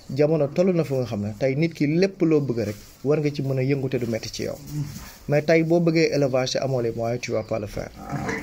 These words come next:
Speaker 1: Donc loolu dafa laa taxaw jàngat comme ni ma la ko waxee léegi. Donc, euh, état bi moom war na ci teg loxo bu baax a baax a baax.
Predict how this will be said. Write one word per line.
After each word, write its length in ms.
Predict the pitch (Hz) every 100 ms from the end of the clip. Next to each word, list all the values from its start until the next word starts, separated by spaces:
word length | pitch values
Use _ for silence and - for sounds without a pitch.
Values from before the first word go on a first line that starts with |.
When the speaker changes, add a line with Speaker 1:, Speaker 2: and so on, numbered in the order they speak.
| -
Speaker 1:
Donc 180 | 139 147
loolu 220 | 147 139
dafa 180 | 139 139
laa 120 | 123
taxaw 320 | - 127 117 117
jàngat 280 | 104 104 -
comme 140 | - 131
ni 60 |
ma 100 | 127
la 60 | 117
ko 80 | 110
waxee 260 | 104 104
léegi. 280 | 101 95 117 - - - - 107 -
Donc, 300 | 131 135 143
euh, 420 | 127 120 117 117 -
état 240 | - 175 165
bi 120 | 151
moom 240 | 143 113 165 - - - - - - - - -
war 180 | 156 180
na 120 | 170
ci 100 | 147
teg 160 | 147
loxo 220 | 135 127 117
bu 100 | 117
baax 240 | 123 120
a 40 | 104
baax 200 | 101 95
a 40 |
baax. 220 | 95 -